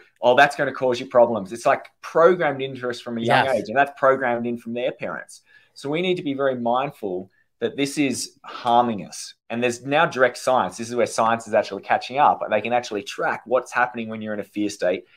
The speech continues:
Speaker 1: and in a love state. So if we actually have that awareness that we are not that directly, that's a conditioned program, we then have choice, we have agency to actually get out of it.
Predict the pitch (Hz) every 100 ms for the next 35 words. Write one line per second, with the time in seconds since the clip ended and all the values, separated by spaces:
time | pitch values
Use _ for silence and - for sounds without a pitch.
0 | _ - 107 104 104 107 127 - 85 73
1 | - _ - _ - 131 127 123 120 _
2 | _ 139 139 147 170 190 156 151 - 135
3 | 120 - - - 147 156 156 120 123 135
4 | 123 110 - - 110 - - 123 143 131
5 | 101 - 73 - - _ _ - 107 92
6 | 90 71 98 107 113 113 113 127 - 117
7 | 127 123 110 110 113 139 160 160 - 143
8 | - - 104 117 - 120 120 120 113 110
9 | 110 98 - 104 101 101 - 101 - -